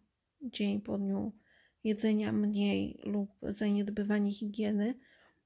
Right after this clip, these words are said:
mogą wskazywać na początki depresji lub innego problemu ze zdrowiem psychicznym. Należy o tym mówić i mieć tego świadomość, ponieważ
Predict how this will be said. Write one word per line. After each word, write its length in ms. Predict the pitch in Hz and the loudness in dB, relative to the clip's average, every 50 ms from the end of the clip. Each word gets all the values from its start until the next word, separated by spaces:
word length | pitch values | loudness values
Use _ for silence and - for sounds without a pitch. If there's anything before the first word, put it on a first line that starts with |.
| _ _ _ _ - - | _ _ _ _ -10 0
mogą 640 | - 214 214 214 208 202 202 214 214 226 226 240 - - | 4 4 4 4 4 2 0 0 2 2 2 0 -2 -4
wskazywać 680 | - - - - - 202 190 190 - 196 202 202 202 - | -6 -8 -8 -2 -2 -2 0 0 -2 -2 -2 -2 -2 -2
na 80 | 202 | -4
początki 460 | 202 - 196 - 196 190 - - 202 190 | -4 -4 -4 -2 -4 -4 -2 -6 -6 -6
depresji 560 | - - - - 208 202 202 208 - 208 202 | -6 -6 -4 0 0 0 2 0 0 -2 -2
lub 300 | 208 196 202 - - - | -2 -6 -6 -10 -6 -2
innego 400 | 196 190 196 202 196 - 196 190 | 0 0 0 0 -2 -2 -4 -6
problemu 500 | - - 202 196 196 190 190 196 196 196 | -4 -4 -4 -2 -2 -2 -2 -4 -4 -4
ze 160 | 196 196 190 | -4 -4 -6
zdrowiem 460 | 185 - - 196 190 - 202 202 202 | -6 -4 -4 -6 -4 -2 -4 -4 -4
psychicznym. 720 | - - - 196 - - 220 - - - - - 208 208 - _ _ _ _ _ - - - - - - - _ _ _ _ _ _ _ _ _ _ - | -6 -8 -8 -8 -8 -8 -8 -10 -10 -10 -10 -10 -12 -12 -14 _ _ _ _ _ -20 -20 -20 -20 -20 -20 -20 _ _ _ _ _ _ _ _ _ _ 2
Należy 440 | 233 233 254 247 247 240 240 247 233 | 2 4 4 4 4 2 4 2 0
o 40 | |
tym 300 | 226 233 233 226 226 226 | 0 2 2 2 4 6
mówić 480 | 220 214 208 190 190 202 190 - - - | 6 4 4 2 2 -2 -6 -6 -2 0
i 40 | 196 | 2
mieć 360 | 202 220 220 220 214 - - | 4 4 4 4 2 0 -2
tego 220 | - 196 - 202 | -4 -6 -4 -4
świadomość, 720 | 196 - - 202 196 196 202 196 196 202 202 202 - - - | -6 -4 -4 -4 -2 0 0 0 0 -2 -2 -4 -6 -8 -4
ponieważ 580 | - 214 208 208 208 214 202 202 202 - - | -2 0 0 0 0 -2 -2 -2 -2 -2 -4